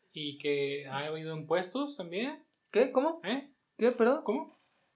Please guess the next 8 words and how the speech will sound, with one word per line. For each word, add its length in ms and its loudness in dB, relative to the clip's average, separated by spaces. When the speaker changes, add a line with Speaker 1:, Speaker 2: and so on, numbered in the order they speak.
Speaker 2:
Este, 720 0
¿no 140 0
escuché 260 -6
eso 140 0
último, 320 -2
Chuy? 160 -2
Speaker 1:
Voy 100 2
a, 320 -2